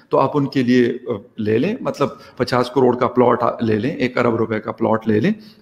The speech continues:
आप आलीशान मस्जिद बना दें, खूबसूरत मस्जिद बना दें। दीवान वालों की हमारे सामने एप्टन मरकज़ में बहुत खूबसूरत मस्जिद है। प्लॉट उनके पास था, उन्होंने अपने प्लॉट के ऊपर उन्होंने कहा कि यार, हमने मस्जिद बनानी है।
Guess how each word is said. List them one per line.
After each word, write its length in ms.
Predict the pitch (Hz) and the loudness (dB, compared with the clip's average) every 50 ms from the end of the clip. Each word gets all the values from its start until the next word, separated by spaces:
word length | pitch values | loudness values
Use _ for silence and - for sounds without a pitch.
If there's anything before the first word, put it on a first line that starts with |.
| _ _ - | _ _ 0
आप 240 | 113 117 - - - | 0 0 0 0 0
आलीशान 480 | 143 147 151 156 - - 208 226 247 226 | 0 2 0 0 0 2 4 6 6 6
मस्जिद 360 | 180 156 139 117 131 127 110 | 6 4 2 0 -2 -2 -2
बना 280 | 113 113 113 110 110 | 0 0 0 0 0
दें, 120 | 113 180 202 | -2 -2 -4
खूबसूरत 500 | - - 170 - - 160 170 190 190 - - | -4 -4 -4 -4 -2 -2 0 0 -2 -2 -6
मस्जिद 240 | 120 104 113 113 104 | -8 -6 -4 -6 -4
बना 260 | 110 110 107 107 107 | -4 -6 -6 -4 -2
दें। 120 | 113 151 151 - - - - _ - | -4 -4 -4 -6 -16 -20 -20 _ -8
दीवान 400 | 120 117 127 120 123 123 131 139 | 0 2 4 4 6 4 4 4
वालों 260 | 139 135 127 123 117 | 2 2 2 2 2
की 120 | 117 - 120 | 0 0 -2
हमारे 240 | 113 117 117 120 127 | 0 0 0 0 0
सामने 340 | 123 - 123 131 147 147 - - | 0 0 0 0 0 -2 -2 -4
एप्टन 320 | 123 123 - - 131 123 | -4 -4 -4 -4 -2 -2
मरकज़ 360 | 120 117 117 120 - 143 123 120 | -2 -2 -4 -2 -2 -2 0 0
में 120 | 120 113 | -4 -2
बहुत 200 | 110 120 147 147 | 0 -2 -2 -2
खूबसूरत 380 | - 226 208 - - 185 170 165 - | -4 -6 -4 2 2 2 2 2 2
मस्जिद 280 | 147 143 123 - 139 - | 0 0 2 2 0 0
है। 60 | - - - - - _ _ | -2 -6 -10 -20 -20 _ _
प्लॉट 320 | - 131 156 165 196 202 202 | 2 4 4 4 4 4 2
उनके 240 | 180 165 160 - 139 | 0 0 0 -2 -2
पास 260 | - - 120 123 - | 0 2 2 2 2
था, 500 | - - - 175 175 - - - _ _ - | 0 -4 -6 -6 -8 -8 -18 -20 _ _ -2
उन्होंने 340 | 175 175 185 202 196 185 180 185 - - | 0 2 4 4 2 2 0 -4 -4 -4
अपने 300 | 214 - - - 214 208 | -4 -4 -2 -2 -2 -2
प्लॉट 380 | - - 151 151 147 151 151 - | 0 0 0 2 2 2 0 0
के 100 | - 156 | -2 -2
ऊपर 200 | 151 151 156 151 | 0 0 -2 -4
उन्होंने 260 | 156 156 156 156 151 | -4 -4 -4 -6 -6
कहा 220 | - 143 135 151 | -6 -4 -4 -4
कि 160 | 160 - 185 | -6 -4 -4
यार, 80 | 180 175 | -2 -2
हमने 200 | 151 139 147 143 | -2 -2 -2 0
मस्जिद 360 | 127 123 120 120 - 175 151 | 0 -2 -2 0 0 0 2
बनानी 380 | 143 135 131 131 127 143 165 175 | 2 2 2 4 2 2 0 -2
है। 80 | 180 | -2